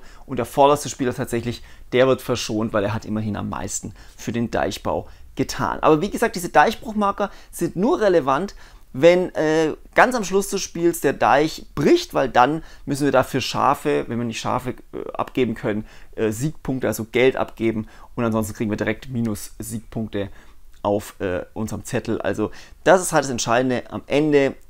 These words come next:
äh, entscheidet sich, ob die Deichbruchmarker wirklich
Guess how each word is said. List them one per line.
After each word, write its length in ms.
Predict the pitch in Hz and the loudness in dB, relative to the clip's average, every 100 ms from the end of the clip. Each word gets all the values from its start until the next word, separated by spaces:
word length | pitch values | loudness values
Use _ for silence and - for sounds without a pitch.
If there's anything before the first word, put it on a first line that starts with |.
| - - - - - - - | -20 -20 -20 -20 -20 -20 -6
äh, 100 | 120 | -2
entscheidet 440 | - 107 110 113 113 | -2 0 4 4 2
sich, 160 | 104 | -6
ob 120 | - - | -10 -10
die 120 | - | -4
Deichbruchmarker 1000 | 95 107 - 110 - 107 65 107 110 - - - - - | -2 -2 -4 -10 -6 -6 -4 -6 -6 -8 -14 -20 -18 -8
wirklich 500 | 135 120 127 110 | -4 0 0 -2